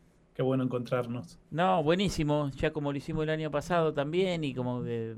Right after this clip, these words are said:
Speaker 2: esto, esto es un, un desa-, ya se está convirtiendo en un clásico.
Speaker 1: Que
Speaker 2: Y,
Speaker 1: así sea.
Speaker 2: bueno, y
Speaker 1: <laughs>
Speaker 2: más vale que estamos contentos.
Speaker 1: Y, y la próxima, eh, ojalá que nos podamos encontrar ahí en, en,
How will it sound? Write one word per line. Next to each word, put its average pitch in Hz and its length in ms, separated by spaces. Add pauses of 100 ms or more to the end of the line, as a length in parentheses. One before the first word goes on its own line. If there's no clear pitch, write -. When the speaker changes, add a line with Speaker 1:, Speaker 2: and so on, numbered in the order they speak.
Speaker 2:
esto, 131 340
esto 156 340
es 135 160
un, 123 480
un 131 180
desa-, 131 320
ya 147 220
se 196 140
está 185 180
convirtiendo 147 520
en 135 60
un 123 120
clásico. 131 760 (500)
Speaker 1:
Que - 100
Speaker 2:
Y, - 20
Speaker 1:
así 107 180
sea. 143 460
Speaker 2:
bueno, 120 580 (460)
y 104 440
Speaker 1:
<laughs> 98 60
Speaker 2:
más 110 100
vale 139 200
que 127 80
estamos 131 280
contentos. 120 480 (280)
Speaker 1:
Y, 123 80
y - 60
la 139 120
próxima, 135 920
eh, 120 280
ojalá 131 320
que 151 60
nos 139 140
podamos 135 260
encontrar 123 400
ahí 131 380
en, 110 260
en, 110 240